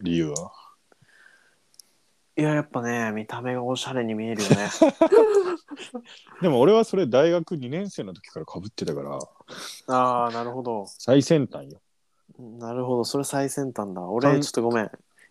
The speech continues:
Speaker 2: 四年ぐらい遅れての、
Speaker 1: あー、遅いね。
Speaker 2: ちょっとバケットハット。
Speaker 1: 俺しかもカンゴールのバケットハットだった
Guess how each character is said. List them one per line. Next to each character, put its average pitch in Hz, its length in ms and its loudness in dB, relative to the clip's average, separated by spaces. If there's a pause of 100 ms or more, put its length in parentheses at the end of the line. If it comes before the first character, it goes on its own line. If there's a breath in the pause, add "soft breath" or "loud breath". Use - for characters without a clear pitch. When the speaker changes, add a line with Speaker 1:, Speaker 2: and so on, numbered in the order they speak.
Speaker 2:
四 123 180 2
年 165 180 2
ぐ 170 120 6
ら 117 80 4
い - 20 4
遅 104 180 -2
れ 117 120 0
て 123 120 -4
の、 95 320 -8
Speaker 1:
あ 104 80 -12
ー、 101 280 -8
遅 107 220 -4
い - 20 4
ね。 104 100 -6
Speaker 2:
ち - 20 -4
ょ 107 60 -4
っ - 20 -4
と - 0 -
バ - 0 -
ケ 113 60 -4
ッ 101 60 -4
ト - 80 -20
ハ 107 60 -8
ッ - 40 -12
ト。 - 120 -20
Speaker 1:
俺 131 100 6
し - 100 -2
か 151 60 0
も 113 100 -2
カ - 140 -2
ン 170 180 6
ゴ 165 180 8
ー 113 40 6
ル 98 100 -2
の 90 140 -14
バ 85 120 -6
ケ 101 100 -8
ッ 90 140 -8
ト - 100 -8
ハ 82 60 -10
ッ 80 40 -10
ト - 120 -20
だ - 80 -18
っ - 20 -18
た - 180 -20